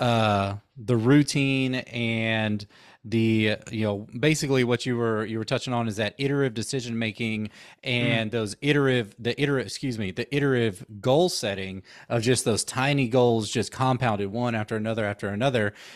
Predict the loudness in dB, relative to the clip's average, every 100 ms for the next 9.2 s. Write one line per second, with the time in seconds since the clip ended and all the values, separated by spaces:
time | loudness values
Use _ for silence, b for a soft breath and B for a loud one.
0 | B -2 0 0 0 -2 -2 -4 -4 -4
1 | -4 -4 -6 -8 -4 -2 2 2 2 0
2 | -2 -2 0 0 0 0 0 0 0 0
3 | 0 0 0 -2 -4 -6 -6 -4 -4 -2
4 | -2 -4 -2 -2 -2 B B _ 4 6
5 | 6 2 0 0 0 -2 B B 0 2
6 | 2 2 0 0 0 0 -2 B B -2
7 | 0 0 0 0 2 0 -2 -2 0 2
8 | 0 -2 -6 -14 -12 -6 -2 0 0 -2
9 | -6